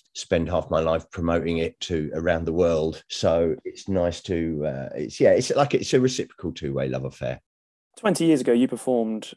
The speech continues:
Speaker 2: a historic show on Brighton Beach, and you're set to celebrate that anniversary with not one, but two shows on the beach this July as part of the On the Beach Festival. Just how excited are you for that?
Speaker 1: Very, I'm, I'm really excited. I mean, it's,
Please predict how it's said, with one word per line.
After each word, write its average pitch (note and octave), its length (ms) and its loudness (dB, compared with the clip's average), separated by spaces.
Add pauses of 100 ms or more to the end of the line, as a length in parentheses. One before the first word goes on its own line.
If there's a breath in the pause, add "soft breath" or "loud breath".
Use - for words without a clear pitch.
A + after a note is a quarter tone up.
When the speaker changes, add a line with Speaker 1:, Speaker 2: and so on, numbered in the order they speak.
(120)
Speaker 2:
a A#2+ 180 -2
historic - 680 0 (140)
show G#2 320 2
on G#2 80 -2
Brighton G#2+ 320 -2
Beach, G#2+ 360 -6
and A#2 80 -2
you're A2 80 -4
set - 260 -2
to G#2 280 2
celebrate G#2+ 320 0
that G#2 140 -2
anniversary G#2 640 -2
with G#2 120 -8
not A2+ 160 -4
one, G#2+ 340 -4 (200)
but - 140 -10
two G#2+ 420 4 (140)
shows G2+ 680 -2
on A2 60 0
the G#2+ 60 -4
beach G#2+ 200 -2
this A2 140 -6
July A2+ 500 2 (160)
as G#2+ 80 -2
part - 180 0
of - 120 -2
the G#2 260 -2
On A2 120 -2
the G#2 60 -8
Beach A2 200 -4
Festival. - 440 -6 (300)
Just - 160 -6
how E3+ 80 4
excited B2+ 400 2
are A2+ 160 4
you G#2+ 100 0
for A2 280 -2
that? - 160 -4 (160)
Speaker 1:
Very, G3+ 380 8
I'm, D#3+ 220 6
I'm E3 160 6
really E3 280 10
excited. F2+ 520 0 (100)
I G#2 80 2
mean, A2+ 360 4
it's, - 420 -2